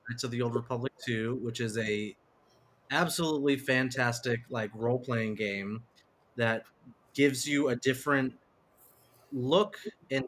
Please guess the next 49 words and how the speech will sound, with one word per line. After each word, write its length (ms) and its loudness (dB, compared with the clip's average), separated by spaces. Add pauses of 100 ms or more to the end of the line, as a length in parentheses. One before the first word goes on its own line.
(120)
feel 400 2
of, 140 -6
like, 260 2
the 80 -6
Star 340 2
Wars 440 0 (320)
universe. 600 -6 (340)
It's 80 -20
cool, 260 0
fun, 240 -2
whatever. 440 -4 (640)
Most 200 0
hated 260 4
video 240 4
game, 360 2
I 60 -2
don't 200 0
hate 180 0
a 20 4
lot 180 6
of 60 0
video 220 2
games 280 0
because 180 -6
if 80 -6
I 80 0
just 200 -4
don't 160 2
enjoy 320 0
them, 200 -2
I 40 -10
stop 320 -8
playing 300 -2
them. 360 -6 (1300)
Except 460 4
I'm 220 6
thinking 340 2
of 120 4
one 260 4
video 300 4
game 240 2
that 120 4
I 120 4
am 200 2
kind 280 0
of 100 -2
forced 360 -4
to 80 -4
play 540 -4